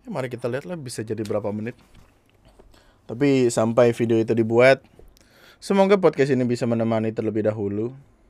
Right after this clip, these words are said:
Eh, jangan lupa gua live streaming di T N M setiap malam Jumat dan malam Minggu. Video insya Allah naik dua hari sekali, tapi tidak janji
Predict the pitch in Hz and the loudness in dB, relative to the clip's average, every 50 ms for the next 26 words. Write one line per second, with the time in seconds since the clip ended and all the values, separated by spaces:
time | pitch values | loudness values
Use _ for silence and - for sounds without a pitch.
0 | _ _ _ _ _ _ _ _ _ - 110 107 104 101 101 101 101 101 110 107 | _ _ _ _ _ _ _ _ _ -4 -2 0 2 2 2 2 0 0 -2 -2
1 | 107 110 110 107 - 113 107 107 113 113 110 113 110 107 107 - - 110 107 107 | -2 -2 -2 0 0 0 0 2 4 4 6 6 4 2 2 0 -2 -2 -2 -2
2 | 107 107 107 104 101 - 110 101 101 104 107 107 107 - 107 - 104 101 101 101 | -2 -2 -2 -2 -2 0 0 0 0 0 -2 -4 -6 -8 -6 -4 -4 -4 -2 -2
3 | 98 98 98 98 98 95 104 98 101 101 101 101 98 95 95 95 95 95 98 104 | -4 -4 -4 -4 -6 -6 -6 -6 -6 -6 -6 -6 -6 -4 -4 -4 -4 -6 -6 -6
4 | 110 113 117 117 123 143 165 185 - _ _ _ _ _ _ _ _ _ _ _ | -4 -4 -4 -4 -2 -2 -4 -4 -6 _ _ _ _ _ _ _ _ _ _ _
5 | _ _ _ _ _ - - 135 135 147 151 143 131 131 131 151 131 120 120 117 | _ _ _ _ _ -4 -4 -2 2 4 4 6 4 4 4 4 6 6 6 6
6 | 120 120 117 113 113 113 117 113 110 107 107 107 104 107 104 117 104 107 104 101 | 4 4 4 2 0 0 0 0 0 2 2 2 0 0 -2 -2 -2 0 0 0
7 | 101 107 104 107 98 110 104 98 104 98 101 95 101 104 98 95 98 95 101 101 | 0 0 -2 -2 -4 -4 -4 -4 -4 -2 -2 -2 -2 -2 -2 -2 -4 -6 -6 -6
8 | 98 101 101 101 - 101 101 101 101 104 110 113 113 | -6 -4 -4 -4 -4 -4 -4 -4 -4 -2 -2 -4 -4